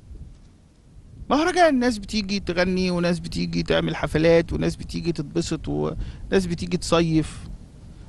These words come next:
وتقعد على الشط. لا، العالمين مش مهرجان فقط، المهرجان ده واحد من الحاجات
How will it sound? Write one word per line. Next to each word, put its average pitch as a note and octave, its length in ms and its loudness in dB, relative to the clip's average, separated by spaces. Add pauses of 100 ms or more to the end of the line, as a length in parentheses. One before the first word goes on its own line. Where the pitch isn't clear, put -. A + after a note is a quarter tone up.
وتقعد G3+ 280 4
على C3+ 80 2
الشط. E3+ 340 4 (800)
لا، F#3 440 4
العالمين D#3 580 6
مش B3 200 6
مهرجان E3 460 2
فقط، - 340 0 (920)
المهرجان E3+ 680 8
ده C#4 280 6 (420)
واحد F3+ 680 6
من B3 300 10
الحاجات F3+ 760 2